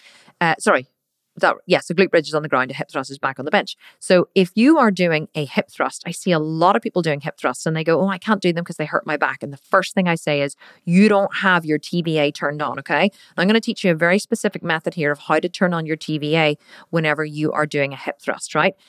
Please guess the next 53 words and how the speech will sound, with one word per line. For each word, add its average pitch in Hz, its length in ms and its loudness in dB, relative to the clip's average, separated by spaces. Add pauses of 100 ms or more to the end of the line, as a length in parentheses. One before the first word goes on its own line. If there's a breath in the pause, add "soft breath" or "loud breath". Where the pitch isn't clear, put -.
(100)
So - 140 2
do 185 60 -2
you - 20 -2
remember 226 200 6
what 269 140 4
we 240 80 2
talked 185 280 2
about, 160 200 0
sucking 170 340 -2
a 170 40 -6
smoothie 165 420 -2
through 151 140 0
a 156 60 0
straw 139 260 0
using 147 260 -4
your 156 80 -4
vagina? 151 400 0 (320 soft breath)
So, 185 540 4
um, 170 340 2 (100)
you 196 180 4
have 240 380 0
to 240 300 2 (180)
turn 254 520 2
that 233 280 4 (120)
on 175 460 4 (580 loud breath)
before 214 840 4
you 185 240 0
thrust - 600 -2
up. - 320 0
Now, 180 220 2
one 226 220 2
of 285 120 -2
the 220 80 4
best 214 440 0
ways 185 300 2
to - 160 -6
protect - 800 -6
your 247 120 4
lower 190 240 2
back, 139 260 -8 (100)
listen 180 260 0
up 175 140 -2
here, 147 160 0
okay? 147 180 -2
If 160 140 -4
you 180 40 2
have 160 60 -2
a 180 60 -14
sore 180 160 2
back, 170 280 -2
listen 175 340 0
to 180 120 0
me. 143 160 -6